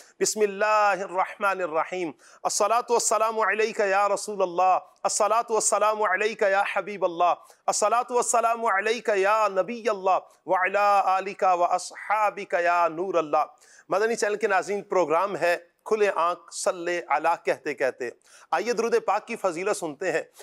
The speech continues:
اللہ پاک کے پیارے پیارے آخری نبی محمد عربی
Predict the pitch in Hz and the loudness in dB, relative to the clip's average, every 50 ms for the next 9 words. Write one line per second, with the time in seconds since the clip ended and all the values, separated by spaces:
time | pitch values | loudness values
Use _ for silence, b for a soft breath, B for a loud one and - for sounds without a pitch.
0 | B B B 151 160 180 196 185 185 - 185 185 190 - - 214 196 - - 185 | B B B -6 -2 -2 -4 -4 -2 -2 -2 -2 -2 -4 -4 -4 -4 0 0 2
1 | 175 190 202 208 190 - 175 151 139 131 120 - _ _ _ _ - 185 190 - | 2 2 2 0 0 0 0 0 0 -2 -4 -10 _ _ _ _ -2 -2 -2 -2
2 | - 226 240 226 190 165 143 160 135 b b b b 175 175 - - 240 240 226 | -4 -4 -4 -2 -2 -2 -2 -4 -8 b b b b -8 -6 -4 -2 -4 -4 -2
3 | 226 220 190 202 196 180 170 165 160 143 147 131 | -4 -2 0 0 2 2 2 2 0 0 -4 -10